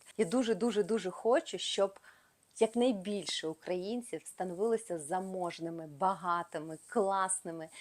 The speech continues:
щоб у нас були гроші, щоб у нас був розум, щоб ми з вами працювали в класній державі і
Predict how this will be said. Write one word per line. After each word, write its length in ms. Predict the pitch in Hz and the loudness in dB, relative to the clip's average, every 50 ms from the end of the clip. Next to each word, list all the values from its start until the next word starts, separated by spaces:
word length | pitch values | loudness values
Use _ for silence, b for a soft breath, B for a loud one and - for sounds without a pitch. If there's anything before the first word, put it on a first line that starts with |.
| B B B | B B B
щоб 200 | - - 170 175 | -10 -8 -4 -2
у 40 | 196 | 0
нас 260 | 214 240 254 - - | 0 0 0 0 -2
були 240 | 190 180 170 156 151 | -4 -2 -2 -4 -6
гроші, 540 | 135 165 196 185 185 175 170 - - 160 | -6 -6 -4 -2 0 -2 -2 -4 -8 -10
щоб 220 | - - - 170 185 | -8 -6 -6 -4 -4
у 40 | 185 | -2
нас 260 | 208 226 240 214 160 | 0 0 0 0 -2
був 300 | 151 170 160 151 151 156 | -6 -8 -6 -6 -6 -4
розум, 500 | - 185 196 190 185 180 180 175 165 - B B B B | 0 2 2 4 4 2 0 -2 -8 -8 B B B B
щоб 320 | B - - 208 175 170 190 | B 0 0 0 0 -2 -2
ми 260 | 208 226 254 277 247 | -2 0 2 0 0
з 100 | 185 180 | -2 0
вами 480 | 180 180 170 165 156 165 175 - 151 185 _ _ _ _ _ _ _ _ _ _ _ _ _ _ _ _ _ _ _ _ _ _ _ _ _ _ - | 2 2 4 2 2 -2 -8 -12 -14 -18 _ _ _ _ _ _ _ _ _ _ _ _ _ _ _ _ _ _ _ _ _ _ _ _ _ _ -2
працювали 880 | 208 214 214 - - 196 170 185 196 214 220 220 220 196 170 - - 208 - _ _ _ _ _ _ _ _ _ _ _ _ _ | 0 0 0 0 -4 -4 2 4 6 6 6 6 4 2 -2 -4 -8 -12 -18 _ _ _ _ _ _ _ _ _ _ _ _ _
в 160 | - - - | -20 -8 0
класній 420 | 202 202 214 220 220 - - 170 156 | 2 4 4 4 2 -2 -6 -6 -4
державі 720 | 143 165 156 156 160 185 190 208 226 233 202 175 - - 185 _ _ _ b b b b b b - | -4 -6 -6 -4 -2 0 0 0 0 -2 -4 -8 -12 -14 -16 _ _ _ b b b b b b -6
і 260 | 196 190 190 185 175 | -2 0 0 0 0